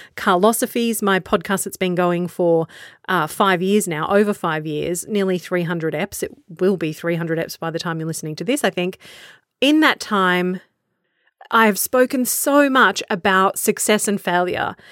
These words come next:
because as a projector, that's my signature. And we all, all the types have different signatures. It's a way to know when we're in alignment with coming from our, I guess, true self. I don't wanna use too many wanky terms.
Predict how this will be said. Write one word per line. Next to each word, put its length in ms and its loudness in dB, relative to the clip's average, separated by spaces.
because 320 2
as 180 0
a 40 0
projector, 760 2
that's 320 0
my 240 2
signature. 720 -4
And 120 2
we 120 4
all, 360 6
all 240 6
the 100 2
types 460 2
have 260 0
different 400 0
signatures. 880 -6
It's 220 -2
a 60 4
way 380 4
to 140 0
know 420 4
when 240 0
we're 300 0
in 160 2
alignment 540 2
with 220 -4
coming 320 0
from 220 0
our, 280 2
I 80 -2
guess, 260 0
true 340 2
self. 360 -2
I 40 -2
don't 160 0
wanna 140 0
use 240 2
too 140 -2
many 180 0
wanky 500 -2
terms. 600 0